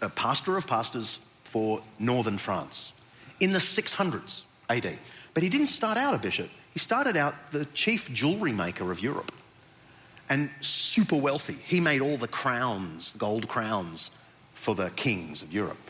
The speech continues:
But he had a conversion experience. And we're told in the very close reports we have, close in time to his life, that he'd be reading the Gospels and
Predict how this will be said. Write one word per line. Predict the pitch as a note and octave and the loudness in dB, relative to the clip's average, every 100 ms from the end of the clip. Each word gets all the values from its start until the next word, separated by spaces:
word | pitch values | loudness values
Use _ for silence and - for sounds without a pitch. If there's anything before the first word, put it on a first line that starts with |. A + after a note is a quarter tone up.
| - - - - - - | -20 -20 -20 -20 -18 -4
But | E3 | 2
he | |
had | F3 F3+ | 2 2
a | |
conversion | G3+ E3 D#3+ F#3 F3+ | 2 2 2 0 -2
experience. | D#3+ - E2+ D#2 - - - - - - - - - - - - | -4 -4 -6 -8 -12 -16 -16 -20 -20 -20 -20 -20 -20 -20 -20 -4
And | D3 | 0
we're | D3+ | 2
told | - G#3+ G#3+ E3+ | 2 2 2 2
in | C3 | 0
the | A2+ | 0
very | G#2 - - - B3+ A3 B2 G#2+ - - - - - - | -2 -6 -10 -2 2 4 2 0 -6 -20 -20 -20 -14 -6
close | - D#3 C#3+ A#2+ | 0 2 0 -2
reports | G#2+ D#3 D#3 - | 0 0 -2 -4
we | G2 | -2
have, | B2+ E2+ - - - - - - - | -2 -2 -8 -16 -20 -20 -20 -20 -8
close | - C#3+ B2+ | 0 0 0
in | |
time | G#2+ A2 G2 | 0 -2 -2
to | F#2+ | -6
his | F#2 - | -6 -6
life, | - F2 - - - - - - - - - - | -6 -8 -8 -18 -20 -20 -20 -20 -20 -20 -12 -2
that | C#3+ | 2
he'd | E3 | 4
be | D#3+ | 4
reading | C3+ E3+ E3+ C#3+ | 4 4 2 0
the | A#2 | 0
Gospels | A#2 B2 - G#2+ D#2 - - | 0 0 -2 -4 -6 -6 -6
and | F2+ F2 E2 | -4 -6 -6